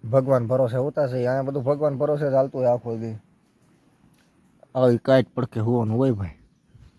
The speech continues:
ચાલો ઘડીક આરામ કરીએ. વાહ યાર, જો આને કહેવાય હીર યાર.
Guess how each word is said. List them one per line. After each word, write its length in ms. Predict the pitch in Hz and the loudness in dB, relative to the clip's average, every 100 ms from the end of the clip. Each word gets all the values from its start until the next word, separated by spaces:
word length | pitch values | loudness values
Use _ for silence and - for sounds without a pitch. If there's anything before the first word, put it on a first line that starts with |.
| _ _ _ _ _ _ _ _ _ _ _ - | _ _ _ _ _ _ _ _ _ _ _ -12
ચાલો 180 | 127 156 | -4 -2
ઘડીક 280 | 147 135 120 | -2 -2 0
આરામ 260 | 135 135 | 2 0
કરીએ. 400 | 113 170 165 101 - _ _ _ _ _ - _ - 117 107 | -2 -4 -2 -6 -10 _ _ _ _ _ -20 _ -10 -4 4
વાહ 260 | 120 127 107 | 6 6 4
યાર, 280 | 104 101 | 2 2
જો 120 | 107 120 | 2 2
આને 380 | 110 123 131 | 4 2 -2
કહેવાય 320 | 107 139 135 107 | 0 2 4 2
હીર 360 | 123 135 127 | -2 0 -2
યાર. 240 | 95 90 | -4 -8